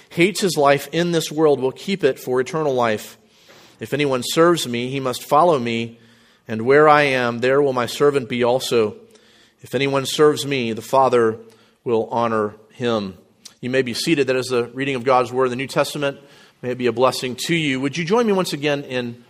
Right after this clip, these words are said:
prayer? Lord, this morning as we open your word, we believe,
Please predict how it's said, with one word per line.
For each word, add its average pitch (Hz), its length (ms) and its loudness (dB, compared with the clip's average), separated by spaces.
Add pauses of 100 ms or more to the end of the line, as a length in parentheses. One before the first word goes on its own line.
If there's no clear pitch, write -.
prayer? 104 360 0 (3250)
Lord, 170 140 4
this - 160 -2
morning 175 340 2
as 143 120 -2
we 143 100 -2
open 156 280 2
your 127 120 -2
word, 135 540 2 (160)
we 131 460 -6
believe, 131 840 -4